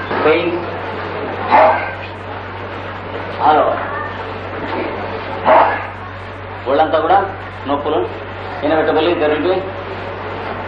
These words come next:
heavy head, తల బరువు, and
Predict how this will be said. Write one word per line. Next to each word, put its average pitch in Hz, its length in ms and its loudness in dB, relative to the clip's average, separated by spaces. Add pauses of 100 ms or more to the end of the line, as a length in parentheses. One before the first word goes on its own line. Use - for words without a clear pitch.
(480)
heavy 170 260 4
head, 156 180 4 (2000)
తల 156 220 8
బరువు, 175 220 6 (2000)
and 151 80 2